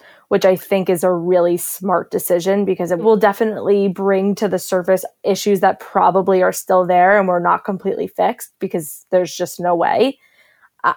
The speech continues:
I don't know. It's hard to discuss it because I also feel like her narrative is,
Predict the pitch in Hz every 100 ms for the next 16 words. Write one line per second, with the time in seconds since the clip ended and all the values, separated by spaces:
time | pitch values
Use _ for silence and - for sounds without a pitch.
0 | _ - 220 262 294 247 247 269 214 -
1 | - 226 240 208 196 214 - 254 269 240
2 | 226 214 214 202 - 214 214 220 214 226
3 | 214 196 - 226 214 196 208 233 190 190
4 | 185 185 180